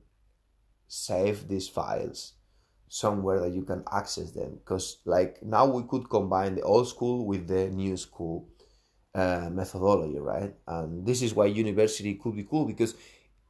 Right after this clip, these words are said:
university, it is a system in itself. It's a learning system. It's a system in which the only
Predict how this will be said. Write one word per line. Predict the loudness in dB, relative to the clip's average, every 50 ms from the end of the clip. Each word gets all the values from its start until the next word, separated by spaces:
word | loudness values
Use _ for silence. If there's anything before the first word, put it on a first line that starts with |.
| -12 -12 -12 -10 -4
university, | 2 4 4 4 4 4 2 2 0 0
it | 2 2 4 4
is | 4 4 4 2
a | 2 0
system | 0 -2 -2 0 0 0 -2 0 -2
in | -2 -4
itself. | -4 -4 -4 -2 0 2 2 2 0 -4 -10 _ _ _ _ _ _ _ _ _ _ _ _ _ -4
It's | -2 0 2 4
a | 4
learning | 6 6 6 6 6 4 2 -2 -4 -4
system. | -6 -6 -8 -8 -10 -12 -16 -18 -18 _ -10
It's | -8 -8 -6
a | -4
system | -4 -4 -4 -4 -6 -2 -2 -2 -2 -4 -6 -8
in | -6 -4 -2 -2
which | -2 -2 -4 -4 -6
the | -6 -2 0
only | 0 2 2 2 2 0 0 0 -6